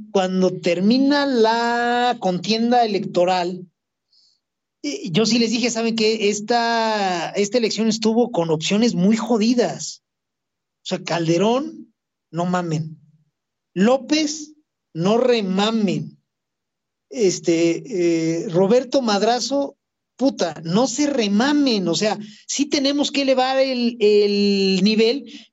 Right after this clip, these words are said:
porque después, eh, vamos a llegar a un momento en que los candidatos sean animales de cuatro patas y no de dos. Y mira qué, qué tristeza.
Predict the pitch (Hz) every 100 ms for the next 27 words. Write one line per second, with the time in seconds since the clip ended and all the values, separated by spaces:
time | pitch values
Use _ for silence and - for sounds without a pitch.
0 | _ 233 220 226 190 180 - 233 285 294
1 | - _ - 453 - 233 208 - - 190
2 | 226 269 285 262 208 220 262 269 240 208
3 | 208 254 233 202 180 - 165 160 180 202
4 | 214 240 214 220 226 185 185 202 226 190
5 | 185 196 196 208 214 277 - 190 160 156
6 | 180 196 196 247 294 - - _ _ _
7 | - _ - 202 233 294 285 269 - 240
8 | 208 - 254 269 233 - 302 294 208 160